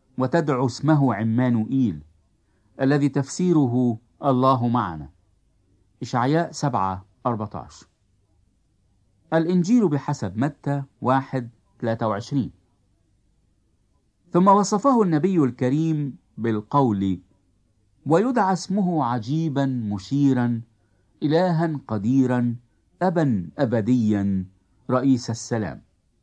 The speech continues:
إشعياء تسعة، ستة. ثانياً: "الاعتراض على لاهوت الروح القدس."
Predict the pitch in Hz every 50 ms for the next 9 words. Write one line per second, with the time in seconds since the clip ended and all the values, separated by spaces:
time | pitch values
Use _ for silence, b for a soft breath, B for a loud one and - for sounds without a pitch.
0 | _ _ _ _ _ _ _ _ _ _ - 104 - 113 104 117 139 151 156 -
1 | - _ - 135 127 - - 80 98 95 95 - _ _ _ _ _ _ _ -
2 | - 135 117 - _ - - _ _ _ _ _ _ _ _ _ _ _ _ _
3 | _ _ _ _ _ _ _ _ _ _ _ _ _ _ _ _ _ - 170 180
4 | 185 196 233 269 262 240 226 220 214 208 190 175 - _ _ _ _ - 160 175
5 | 175 156 156 156 170 170 180 202 208 202 170 180 170 143 131 156 160 156 139 131
6 | 123 123 123 123 123 131 151 160 151 151 143 123 107 104 120 127 123 120 - 120
7 | 104 - - 113 92 76 73 - - -